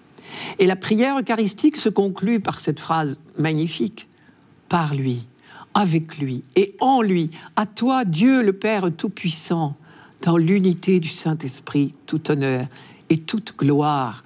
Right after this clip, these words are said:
pour les siècles des siècles. Amen. Ce qui fut la grande découverte d'Israël,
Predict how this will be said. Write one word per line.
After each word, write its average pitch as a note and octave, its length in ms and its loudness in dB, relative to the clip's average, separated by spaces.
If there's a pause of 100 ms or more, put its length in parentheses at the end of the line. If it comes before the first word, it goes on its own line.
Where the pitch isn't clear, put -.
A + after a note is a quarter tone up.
(300)
pour D#3 140 0
les D3+ 100 4
siècles - 680 -2
des C3+ 160 -2
siècles. - 580 -6 (260)
Amen. - 560 -6 (1040)
Ce - 160 2
qui A3+ 180 -2
fut D4 320 6
la G3 160 2
grande F#3+ 600 2
découverte E3+ 460 2
d'Israël, E3 800 2